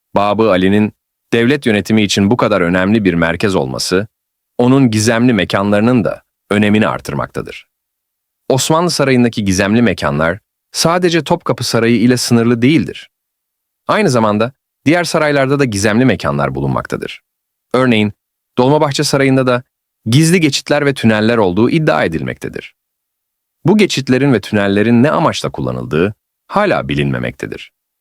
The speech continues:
Bu durum, diğer sarayların da Topkapı Sarayı kadar gizemli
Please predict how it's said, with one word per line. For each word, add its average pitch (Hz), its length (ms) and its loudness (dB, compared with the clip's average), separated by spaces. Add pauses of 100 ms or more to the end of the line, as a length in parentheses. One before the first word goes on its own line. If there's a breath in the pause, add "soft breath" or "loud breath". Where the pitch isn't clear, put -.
(640)
Bu 127 120 2
durum, 110 320 0 (360)
diğer 143 220 2
sarayların 120 540 0
da 120 80 0
Topkapı - 460 -4
Sarayı 80 320 0
kadar 95 260 0
gizemli 104 640 0